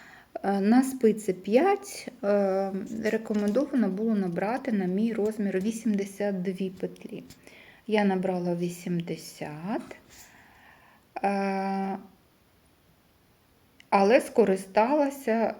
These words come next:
ще одним способом, який існує. Він іноді теж спрацьовує. Це тричі обмотати свою голову і набрати кількість петель. І в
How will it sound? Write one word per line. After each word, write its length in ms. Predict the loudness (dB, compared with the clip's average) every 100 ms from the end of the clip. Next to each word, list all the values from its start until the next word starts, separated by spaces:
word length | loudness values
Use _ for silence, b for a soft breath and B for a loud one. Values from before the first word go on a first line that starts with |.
| -8
ще 340 | -6 -4 2 2
одним 440 | 2 0 0 -2
способом, 960 | -4 -10 -4 0 0 -2 -4 0 0 -2 -4 -10 -6
який 360 | -6 -2 -2 -2
існує. 840 | -2 -8 -2 0 2 2 0 0 -6 B B B B B B B -20 -8 -2
Він 380 | 2 4 4 2 -8 _ -4
іноді 440 | 4 6 6 4
теж 320 | 0 2 2 2
спрацьовує. 840 | -8 -4 -4 -4 -6 -4 -4 -6 -10 -18 _ B B B B B _
Це 340 | -2 2 2 0 -4
тричі 500 | 4 4 4 0 0
обмотати 840 | 0 2 2 0 2 2 0 -2
свою 500 | -4 -2 0 2 2
голову 520 | 2 -2 -4 -6 -10 -14 -18 _ -4
і 140 | 4
набрати 580 | 4 4 4 2 2 -2
кількість 640 | 0 0 0 -2 -6 -6
петель. 440 | -8 -4 -2 -2 -4 -20 B B B B 0
І 100 |
в 100 | 0